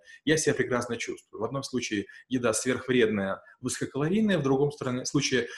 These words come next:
высокорин-, высококалорийная, но полезная. Но один и тот же, в конце концов, результат. Недомогание, головные боли, плохая память,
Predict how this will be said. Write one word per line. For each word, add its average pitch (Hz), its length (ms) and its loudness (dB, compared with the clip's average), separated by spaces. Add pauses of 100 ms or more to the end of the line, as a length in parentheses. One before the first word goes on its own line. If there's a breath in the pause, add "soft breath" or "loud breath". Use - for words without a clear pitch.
(120)
высокорин-, 143 580 0
высококалорийная, 135 600 0
но 127 140 4
полезная. 101 520 0 (240 loud breath)
Но 127 220 2 (340 loud breath)
один 127 280 2
и - 20 -4
тот 127 160 2
же, 120 60 0
в - 40 -6
конце 120 260 -4
концов, 110 380 -6
результат. 104 400 -4
Недомогание, 113 720 2
головные 107 420 2
боли, 143 300 2
плохая 107 520 -2
память, 151 320 0